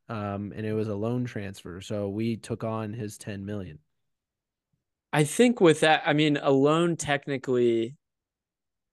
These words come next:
Speaker 2: you just take the player's salary, is my understanding.
Speaker 1: Mm-hmm.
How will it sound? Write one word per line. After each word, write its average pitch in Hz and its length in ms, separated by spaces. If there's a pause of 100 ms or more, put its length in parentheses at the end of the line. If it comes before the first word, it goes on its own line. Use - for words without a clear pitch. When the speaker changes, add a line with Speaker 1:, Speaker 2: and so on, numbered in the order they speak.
Speaker 2:
you 135 260
just 135 380
take 139 240
the 127 80
player's 113 400
salary, - 720
is 113 160
my 110 200
understanding. 87 680 (1400)
Speaker 1:
Mm-hmm. 107 220